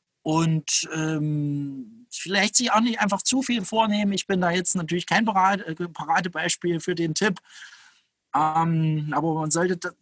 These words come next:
zwischenzeitlich die Eindrücke auch mehr auf sich wirken lassen. Für mich war es Hardcore, natürlich. Klar, ich wollte alles mitnehmen, was ging. Nur, ähm, wie gesagt, so ein bisschen Zeit fürs Reflektieren sollte man sich vielleicht schon nehmen.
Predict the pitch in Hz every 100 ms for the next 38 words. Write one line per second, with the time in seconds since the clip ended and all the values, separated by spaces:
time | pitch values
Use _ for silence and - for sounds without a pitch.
0 | - - 214 208 196 185 190 185 - -
1 | - 196 180 196 190 185 165 165 175 190
2 | 180 - - 160 185 170 139 139 131 143
3 | 165 - 170 165 - 208 - 226 233 165
4 | 160 214 226 240 - - _ _ _ _
5 | - 143 202 196 175 185 165 190 185 196
6 | 202 214 190 175 - - 214 240 208 -
7 | _ _ _ _ _ - - - 160 175
8 | 180 175 170 170 147 156 156 151 151 139
9 | 151 160 156 - - 151 - 202 - 190
10 | 180 165 156 180 180 175 - 180 - 156
11 | - 180 165 160 156 151 143 139 - 131
12 | 127 - 117 117 101